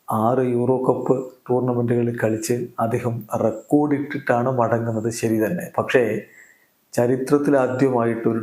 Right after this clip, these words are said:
ടൂർണമെന്റിൽ അദ്ദേഹം ഒരു ഗോൾ പോലും അടിക്കാതെ മടങ്ങുകയാണ്. വേൾഡ് കപ്പും യൂറോ കപ്പും ഒക്കെ ആയിട്ട് അദ്ദേഹം ഇതുവരെ കളിച്ച ടൂർണമെന്റുകളിലൊക്കെ അദ്ദേഹം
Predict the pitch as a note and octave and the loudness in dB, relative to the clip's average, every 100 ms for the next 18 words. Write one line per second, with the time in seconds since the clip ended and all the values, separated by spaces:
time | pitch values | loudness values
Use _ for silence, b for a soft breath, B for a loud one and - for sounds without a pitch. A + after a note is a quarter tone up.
0 | - A2+ A#2+ B2 A#2+ A2 G#2+ A2 - b | -2 0 0 0 0 0 0 -2 -4 b
1 | b b - G#2+ A2 A2+ A#2 A#2+ - B2+ | b b -4 0 0 -2 -4 -6 -4 0
2 | B2+ D#3 B2+ B2 C#3 C#3+ A#2+ A#2+ A#2 A2 | 2 0 2 2 2 0 0 0 -2 -2
3 | G#2+ G#2+ G#2+ G#2+ - G#2+ G2+ A2 A2 G2+ | -2 -2 0 0 -2 -2 -2 -2 -2 -4
4 | F#2+ - A2 A2+ A2 A#2 A2+ B2 A2+ A2 | -10 -10 -4 -2 -2 -4 -4 -4 -2 0
5 | A#2+ A#2 - A#2 A2 - A#2 A2+ G#2+ A2+ | 0 -2 -6 -6 -6 -4 -4 -2 -4 -6
6 | A2+ A2+ A2+ A#2+ A#2 - G#2+ G#2 A2+ - | -10 -10 -4 -2 -2 -4 -8 -6 -10 -6
7 | G#2+ A2 A2 A2+ A#2 A2+ G#2+ G#2 - - | -6 -6 -6 -6 -4 -2 -2 0 2 2
8 | B B B B B - A#2+ C3 C#3 | B B B B B 0 4 4 0